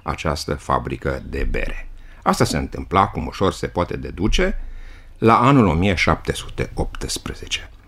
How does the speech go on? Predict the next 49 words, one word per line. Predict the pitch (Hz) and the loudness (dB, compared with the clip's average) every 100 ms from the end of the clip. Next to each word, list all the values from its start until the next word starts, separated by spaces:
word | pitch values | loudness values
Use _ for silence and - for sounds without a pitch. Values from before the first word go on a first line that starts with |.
| - - - - | -20 -18 -18 -18
Sunt | - - 151 | -2 2 4
foarte | - 170 - | 6 6 6
multe | 87 92 80 | 4 4 2
lucruri | 69 82 73 | 0 0 -2
de | 67 | -4
spus | - 85 76 - | -4 -4 -4 -6
atunci | 80 85 82 | -4 -4 -4
când | - 76 | -6 -4
vine | 78 | -2
vorba | 67 76 69 69 | -2 -2 -2 -4
despre | 64 - | -6 -6
civilizația | 73 73 65 65 - 80 - 65 60 | -6 -6 -6 -8 -4 -4 -4 -8 -6
berii | 78 76 78 71 | -4 -2 -2 -4
pe | 76 | -4
actualul | 65 - 71 78 69 | -6 -4 -4 -2 -2
teritoriu | 73 64 - 71 73 | -2 -4 -4 -2 -2
al | 64 71 | -4 -4
României. | 73 69 80 76 67 - - - - - - | -4 -2 0 0 -2 -6 -16 -20 -20 -18 -2
Primul | 147 165 113 | 4 6 8
este | 85 113 113 | 6 4 4
că | 92 | 4
atunci | 87 95 120 | 4 4 4
când | - 101 | 6 6
ne | |
referim | 85 73 82 101 | 6 2 2 2
la | 95 78 | 4 4
premiere | 82 82 78 98 90 | 4 2 4 6 6
de | 78 | 2
dinainte | 76 78 73 - | 0 0 2 2
de | 73 | 2
anul | 80 87 80 | 2 2 0
o | |
mie | 73 80 | 0 2
nouă | 78 85 | 2 0
sute | - 69 67 | -2 -6 -4
optsprezece, | 87 - 120 - 113 113 117 | -4 -2 -4 -2 0 2 2
onestitatea | 147 139 104 - - 95 104 90 | 2 2 2 0 0 2 4 2
ar | - | 0
trebui | - 73 85 | -2 0 0
să | - | 0
ne | 90 | 0
oblige | 80 76 76 78 | 0 0 0 0
să | 80 73 | 0 -4
spunem | - 78 85 | 0 2 2
că | 73 | 0
este | 80 76 | -2 0
vorba | 69 80 78 | 0 0 0
despre | 73 87 - | -2 -2 -4
premiere | - 82 78 76 95 85 | -2 0 2 4 6 4